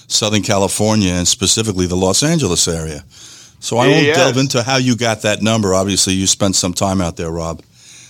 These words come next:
Speaker 1: But,
Speaker 2: Uh,
Speaker 1: um,
Speaker 2: yeah, true. Born and raised in Pittsburgh, moved to SoCal after college, ended up moving back.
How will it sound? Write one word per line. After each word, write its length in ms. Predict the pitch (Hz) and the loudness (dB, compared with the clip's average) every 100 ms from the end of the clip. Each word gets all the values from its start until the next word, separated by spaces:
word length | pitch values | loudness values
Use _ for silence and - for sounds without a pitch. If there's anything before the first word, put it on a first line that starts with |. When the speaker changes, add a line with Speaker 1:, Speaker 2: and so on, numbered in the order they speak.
| - _ | -20 _
Speaker 1:
But, 300 | 92 85 85 | -2 2 4
Speaker 2:
Uh, 120 | 87 | 2
Speaker 1:
um, 60 | 85 | 2
Speaker 2:
yeah, 280 | - - - - - - - | 0 0 -6 -16 -20 -20 -16
true. 320 | - 190 143 | -2 0 0
Born 260 | 95 165 180 | 0 -2 0
and 120 | 180 | 0
raised 260 | 180 175 | 0 -2
in 100 | 160 | -8
Pittsburgh, 640 | 151 175 - 170 160 156 143 | -8 -10 -4 2 4 4 2
moved 360 | 143 165 170 | -4 -2 -4
to 80 | 151 | -6
SoCal 680 | 147 160 156 156 156 143 139 | -4 2 4 2 0 -2 -2
after 280 | 139 143 127 | -4 -6 -6
college, 680 | 143 135 135 131 127 117 - | 0 0 2 0 -2 -6 -8
ended 260 | 127 123 | -6 0
up 180 | 123 120 | 0 0
moving 260 | 123 123 113 | -4 -4 -2
back. 400 | 98 87 - | -2 -2 -6